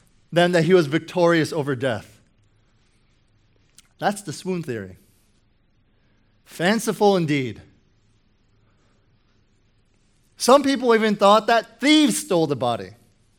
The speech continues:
We know that there were grave robbers during that time, even today.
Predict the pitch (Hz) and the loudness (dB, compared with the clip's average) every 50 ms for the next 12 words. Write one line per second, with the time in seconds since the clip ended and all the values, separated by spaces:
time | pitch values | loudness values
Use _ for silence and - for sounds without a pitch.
0 | _ _ _ _ _ _ _ _ _ _ _ _ _ _ _ _ _ _ _ - | _ _ _ _ _ _ _ _ _ _ _ _ _ _ _ _ _ _ _ -2
1 | 160 226 240 233 240 240 233 233 185 175 196 202 196 170 135 139 151 160 180 190 | 0 0 2 2 2 4 4 2 4 4 4 4 4 2 0 2 2 4 6 4
2 | 190 147 147 156 165 180 196 202 220 233 254 247 - - - _ _ _ _ _ | 4 2 2 4 6 6 6 4 4 2 0 0 -4 -10 -16 _ _ _ _ _
3 | _ _ _ _ _ _ 165 170 180 190 196 180 175 180 185 180 180 - 170 170 | _ _ _ _ _ _ 0 2 2 2 4 4 4 4 4 2 -2 -4 -4 -2
4 | 175 190 202 202 190 185 180 196 196 175 - 185 156 156 160 170 185 220 247 | 0 0 0 0 0 0 0 0 -2 -2 -2 0 2 2 4 4 2 0 -2